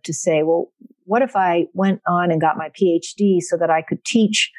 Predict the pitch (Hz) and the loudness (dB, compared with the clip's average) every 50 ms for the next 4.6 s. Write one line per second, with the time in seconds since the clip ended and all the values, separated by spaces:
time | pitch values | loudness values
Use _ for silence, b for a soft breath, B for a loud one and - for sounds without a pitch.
0 | B B B B B _ - - 165 165 170 170 165 160 160 156 - - - 175 | B B B B B _ -2 0 0 2 2 0 0 0 0 0 -2 -4 -8 -6
1 | 165 - 190 180 170 165 160 165 170 175 165 - - 175 175 - - 170 160 151 | -2 -2 0 0 2 0 0 -2 -2 -4 -6 -2 -2 -2 -2 -2 -4 -2 0 0
2 | 151 - - - - 151 - - 160 151 165 - 156 - - 160 147 147 - - | -2 -2 -4 -4 -4 -4 -2 0 0 0 2 0 -2 -4 -4 -4 -2 -2 -2 -6
3 | - - 262 302 311 - - 269 220 202 196 180 170 165 160 160 156 156 156 - | -6 -2 -2 -4 -2 -2 -2 0 2 2 2 2 0 -2 -2 -2 -2 -2 -4 -4
4 | - 165 160 147 135 143 160 160 160 - - - | -4 -2 0 0 2 2 2 0 0 -2 -6 -10